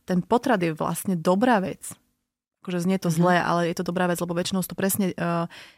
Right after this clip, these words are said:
Speaker 1: embryá, ktoré nejakým spôsobom nie sú kvalitné
Speaker 2: Áno.
Speaker 1: a bol by tam
Speaker 2: Áno.
Speaker 1: buď ne-, nejaké postihnutie by tam
Speaker 2: Áno,
Speaker 1: bolo.
Speaker 2: áno.
Speaker 1: Takže tá príroda sa zbavuje toho, čo nie je dosilné na prežitie.
Speaker 2: Áno, áno.
Speaker 1: To som bola veľmi,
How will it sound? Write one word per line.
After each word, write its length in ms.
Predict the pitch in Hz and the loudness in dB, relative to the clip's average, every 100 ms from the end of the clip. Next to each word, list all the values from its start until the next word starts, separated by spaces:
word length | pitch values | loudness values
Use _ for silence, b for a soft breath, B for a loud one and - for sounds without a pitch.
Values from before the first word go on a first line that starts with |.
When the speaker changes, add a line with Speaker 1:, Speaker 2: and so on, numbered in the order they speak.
| B | B
Speaker 1:
embryá, 480 | 196 196 202 202 196 | 2 4 4 4 4
ktoré 540 | 202 - 190 185 185 | 2 0 0 2 0
nejakým 480 | - - - 190 - | -6 -8 -4 -4 -4
spôsobom 320 | 185 190 185 | -4 -4 0
nie 80 | 190 | 0
sú 160 | 180 220 | 0 0
kvalitné 400 | 190 175 180 214 | 2 4 4 4
Speaker 2:
Áno. 80 | - | 2
Speaker 1:
a 60 | |
bol 160 | 175 185 | 0 0
by 80 | 190 | 0
tam 140 | 180 | 2
Speaker 2:
Áno. 80 | 185 | 4
Speaker 1:
buď 40 | 180 | 4
ne-, 180 | 180 196 | 2 -2
nejaké 180 | 190 180 | -4 -4
postihnutie 800 | - 165 - - 175 180 170 175 | -6 -4 -2 2 4 4 4 0
by 80 | 165 | 2
tam 100 | 180 | 4
Speaker 2:
Áno, 80 | 170 | 4
Speaker 1:
bolo. 240 | 165 160 165 | 4 4 4
Speaker 2:
áno. 180 | 180 170 B B | 2 0 B B
Speaker 1:
Takže 240 | - 175 180 | -6 -4 0
tá 140 | 185 | 0
príroda 340 | 165 185 185 185 | 0 -2 0 -2
sa 240 | 185 180 | -2 -4
zbavuje 560 | 170 170 180 185 196 180 | -4 0 4 4 4 2
toho, 240 | 180 180 | 0 0
čo 160 | - 175 | 0 0
nie 160 | 175 | 0
je 80 | 170 | 0
dosilné 400 | 170 156 180 170 | -2 -2 -2 0
na 120 | 160 | -2
prežitie. 420 | 151 160 156 165 185 | -4 -6 -6 -4 0
Speaker 2:
Áno, 240 | 180 170 B B | 0 0 B B
áno. 160 | 180 175 | -2 0
Speaker 1:
To 80 | - | 2
som 100 | 202 | 4
bola 220 | 185 190 | 4 4
veľmi, 180 | 185 | 0